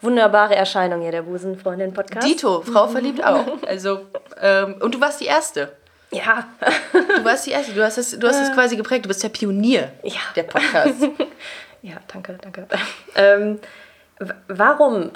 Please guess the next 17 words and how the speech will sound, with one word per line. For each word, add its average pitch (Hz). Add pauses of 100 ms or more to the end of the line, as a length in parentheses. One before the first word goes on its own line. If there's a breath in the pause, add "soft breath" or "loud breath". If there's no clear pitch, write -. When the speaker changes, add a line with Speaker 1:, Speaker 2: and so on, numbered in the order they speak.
Speaker 1:
ein, 170
ähm, 165 (760)
ja, 170 (100)
Gay-Podcast? 165
Also 175
wa-, 190
was 220
ist, - (180)
ähm, 208 (480 loud breath)
die 220
Motivation 226
dahinter, 233
diese 247
Thematik 233
ausgerechnet 160
zu 160
wählen? 165